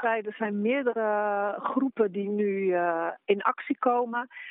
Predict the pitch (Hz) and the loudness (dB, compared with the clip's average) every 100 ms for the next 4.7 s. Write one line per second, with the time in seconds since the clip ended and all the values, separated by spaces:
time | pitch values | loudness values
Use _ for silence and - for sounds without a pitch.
0 | - 208 208 208 240 214 202 208 196 - | -6 0 0 2 2 2 -2 -2 -2 2
1 | 208 233 262 277 - 233 220 226 226 220 | 4 4 0 -4 -8 -6 -2 -2 -2 -6
2 | - 208 - 226 226 - 196 180 214 226 | -12 -6 2 2 2 -6 -10 -2 0 0
3 | - - 208 - 196 202 - 208 196 - | 0 0 0 -4 -2 -2 2 0 0 -10
4 | - - 190 175 - 175 | -8 0 2 0 -6 -12